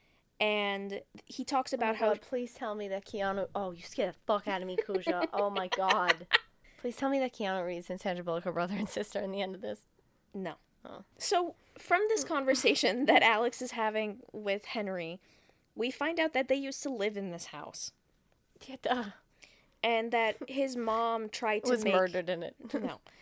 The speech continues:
Speaker 1: His mom tried to make it work in the lake house.
Speaker 2: Women who try to make things work that are unworkable are failures.
Speaker 1: Cut to Kate.
Speaker 2: The lake house, more like the break house. Break my balls because this family isn't working.
Speaker 1: Cut to Kate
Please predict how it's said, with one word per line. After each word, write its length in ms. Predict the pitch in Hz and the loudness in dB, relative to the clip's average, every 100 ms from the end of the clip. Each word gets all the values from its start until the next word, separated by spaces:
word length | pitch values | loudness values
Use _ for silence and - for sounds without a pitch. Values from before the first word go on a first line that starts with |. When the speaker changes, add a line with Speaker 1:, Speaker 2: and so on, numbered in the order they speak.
| - - | -20 -6
Speaker 1:
His 180 | 254 254 | -4 -2
mom 180 | 269 | -2
tried 160 | 294 294 | -2 -2
to 60 | 269 | 0
make 240 | 226 214 | -2 -2
it 80 | 190 | -4
work 380 | 185 175 - - - | -2 -4 -6 -14 -8
in 180 | 202 | -6
the 80 | 185 | -6
lake 220 | 175 165 | -4 -6
house. 440 | - 147 - - - _ _ - | -6 -14 -10 -10 -10 _ _ -2
Speaker 2:
Women 320 | 220 269 277 | 4 6 6
who 160 | 262 | 6
try 360 | 240 247 220 220 | 4 6 6 6
to 140 | 220 214 | 2 2
make 280 | 202 202 | 4 2
things 340 | - 190 190 - | 0 0 0 0
work 280 | 180 185 - | 2 2 2
that 120 | 185 | 4
are 100 | 190 | 4
unworkable 800 | 196 190 170 180 202 175 180 - - | 2 2 2 2 0 -4 -4 0 4
are 140 | 220 | 4
failures. 640 | 190 214 190 170 170 - - _ _ _ - | 6 4 4 2 0 -2 -12 _ _ _ -8
Speaker 1:
Cut 220 | 311 - | -6 -2
to 180 | - 392 | 0 0
Kate. 160 | - 240 | 2 4
Speaker 2:
The 80 | 214 | 6
lake 260 | 220 240 | 8 8
house, 220 | 226 180 - | 8 6 6
more 120 | 214 | 4
like 160 | 196 202 | 4 2
the 80 | |
break 280 | 180 190 220 | 4 6 6
house. 340 | 208 160 170 - | 2 0 -2 -8
Break 320 | 175 214 - | -2 0 2
my 120 | 196 | 2
balls 440 | 185 196 180 170 - | 4 6 6 2 -4
because 320 | 202 262 240 | -6 -4 -2
this 160 | 254 247 | 0 2
family 400 | 254 226 208 190 | 4 4 4 2
isn't 220 | 185 185 | 0 -2
working. 420 | 185 180 180 170 - _ _ _ - | -2 -2 -4 -8 -12 _ _ _ -6
Speaker 1:
Cut 260 | 311 320 | -4 -4
to 240 | - 311 349 | -2 -2 -2
Kate 480 | - 220 202 - | -2 0 0 -4